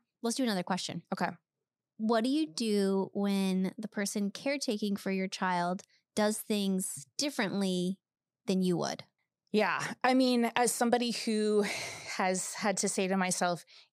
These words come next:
Speaker 2: it's, I need for my daughter to be able to trust others, even if I'm not there, right? So I think, first of all, you just wanna choose very carefully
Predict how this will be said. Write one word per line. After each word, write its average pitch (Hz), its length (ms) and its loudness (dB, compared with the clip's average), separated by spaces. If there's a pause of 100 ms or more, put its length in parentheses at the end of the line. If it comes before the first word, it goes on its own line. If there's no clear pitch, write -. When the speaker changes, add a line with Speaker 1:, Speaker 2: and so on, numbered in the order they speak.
Speaker 2:
it's, 202 400 -2 (460)
I 214 100 4
need 214 460 4
for - 160 0
my 196 160 2
daughter 185 340 0
to 180 80 0
be 185 120 0
able 180 160 2
to 185 60 2
trust - 460 -2
others, 175 640 -2
even 180 300 -2
if 170 160 -4
I'm 165 160 -6
not 156 240 -8
there, - 280 -6 (360)
right? 180 160 2
So 180 360 4
I 202 120 4
think, 220 300 2
first 214 280 0
of 190 60 -2
all, 190 120 4
you 190 140 2
just 185 200 0
wanna 196 200 2
choose 180 420 -2
very 180 220 0
carefully 214 640 -4